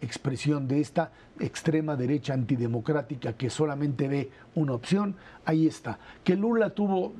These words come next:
enormes, eh, errores cuando fue gobernante, probablemente, pero bueno, ahí estuvo, estuvo dos periodos, dejó a Dilma Rousseff, que si eso fue un desastre o no. Eh,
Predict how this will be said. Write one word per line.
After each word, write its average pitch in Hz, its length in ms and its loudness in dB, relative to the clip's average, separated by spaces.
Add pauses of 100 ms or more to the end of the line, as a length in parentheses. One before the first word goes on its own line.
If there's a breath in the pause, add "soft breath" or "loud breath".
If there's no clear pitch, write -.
(180)
enormes, 180 640 2
eh, 156 220 2
errores 165 420 2
cuando 135 320 0
fue 156 220 2
gobernante, 170 760 0 (240 loud breath)
probablemente, 254 840 0
pero 196 200 0
bueno, 226 200 2
ahí 220 160 4
estuvo, 240 480 2
estuvo 226 260 0
dos 185 260 -2
periodos, 214 640 2 (480 loud breath)
dejó 180 260 2
a 185 40 2
Dilma 180 240 2
Rousseff, 185 540 0
que - 140 -2
si 196 160 2
eso 151 180 0
fue 151 160 0
un 160 80 4
desastre 160 480 0
o 180 80 2
no. 208 220 2 (580 loud breath)
Eh, 151 280 4